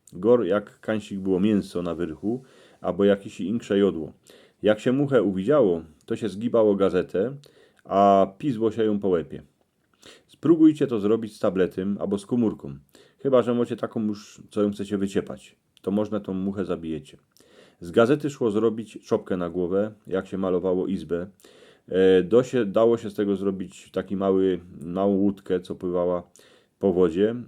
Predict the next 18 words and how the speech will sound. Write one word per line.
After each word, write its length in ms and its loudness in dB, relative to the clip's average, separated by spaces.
albo 360 0
a 60 4
i, 220 -2
e, 480 2
aeroplan, 500 2
samolot, 580 -2
a 100 -4
potem 300 -2
się 120 -6
go 100 -4
puszczało 460 -2
do 100 0
luftu. 380 -6
Z 140 -20
tableta 380 4
tego 220 -2
nie 140 0
zrobicie. 480 -4